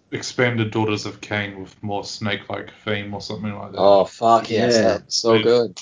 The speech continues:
Speaker 1: Yeah, just beyond the whole naked woman or half-naked woman.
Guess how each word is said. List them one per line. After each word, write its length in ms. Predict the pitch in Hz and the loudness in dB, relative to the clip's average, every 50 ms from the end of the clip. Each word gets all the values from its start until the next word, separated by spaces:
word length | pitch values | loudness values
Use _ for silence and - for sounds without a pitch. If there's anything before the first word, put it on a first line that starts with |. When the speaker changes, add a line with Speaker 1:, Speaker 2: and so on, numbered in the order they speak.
| - - | -10 -8
Speaker 1:
Yeah, 360 | 120 113 107 101 98 95 92 - - | -4 -4 -2 -2 -4 -4 -6 -6 -4
just 260 | - 120 110 - - | -2 -2 -2 -2 0
beyond 460 | 117 110 107 104 101 104 104 101 101 | 2 4 4 4 2 0 -2 -4 -4
the 160 | 101 101 98 | -4 -4 -4
whole 420 | 98 101 101 98 95 95 92 90 - _ _ _ _ _ _ _ _ _ - - | -2 -2 -2 -2 -2 -4 -8 -10 -14 _ _ _ _ _ _ _ _ _ -8 -6
naked 480 | 110 101 104 101 98 - - 104 90 | -4 0 0 0 0 0 -2 -4 -2
woman 260 | 101 101 98 101 98 | -4 -6 -6 -4 -6
or 160 | 95 92 90 - | -6 -6 -4 0
half-naked 580 | 101 101 95 - - 101 98 95 - 104 101 - | 0 0 0 -2 -6 -10 -12 -12 -10 -12 -12 -12
woman. 340 | 101 98 104 101 104 107 | -14 -16 -16 -16 -18 -20